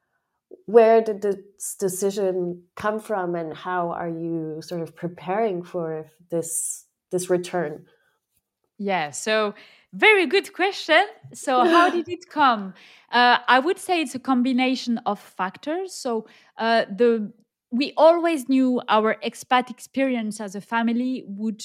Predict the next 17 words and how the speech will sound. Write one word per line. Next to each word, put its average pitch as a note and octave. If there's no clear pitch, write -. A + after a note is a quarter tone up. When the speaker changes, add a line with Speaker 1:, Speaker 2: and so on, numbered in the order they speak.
Speaker 2:
be G#3
temporary. F#3+
We, F#3+
we G3+
didn't C#4+
want B3
to A#3
Speaker 1:
Okay. A3
Speaker 2:
live A3+
abroad G#3
forever. F3+
So -
we F#3+
knew G#3+
that. -
Now, F#3
Speaker 1:
Right. -